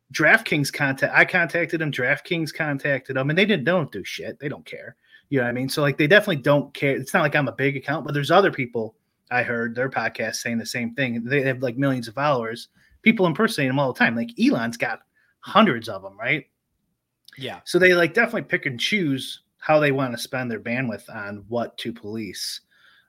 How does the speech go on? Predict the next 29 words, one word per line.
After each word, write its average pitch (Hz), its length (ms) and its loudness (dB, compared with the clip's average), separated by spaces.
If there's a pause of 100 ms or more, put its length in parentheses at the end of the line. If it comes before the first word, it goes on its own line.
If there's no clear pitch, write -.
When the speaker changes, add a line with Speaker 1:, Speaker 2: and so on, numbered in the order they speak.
(120)
Speaker 1:
Um, 113 360 -4
like, 123 240 -6
they 127 120 -2
do 147 260 4
have 123 440 -2 (140)
those 110 320 -6
things 107 260 -6
on 107 240 -8
there, 85 320 -12
like 95 220 -14
child 104 300 -6
pornography 107 580 -8
and 107 80 -8
shit. 120 160 -4
Like, 110 160 -6
apparently 120 380 0
that 113 180 -2
shit's 113 220 -6
on 113 240 -4
there. 95 280 -6 (840)
So, 165 340 8
like, 135 560 4 (920)
to, 147 580 6
to 151 160 0
kick 156 240 2
off 175 180 4
a 139 60 0
QAnon 139 640 4
person 107 560 -6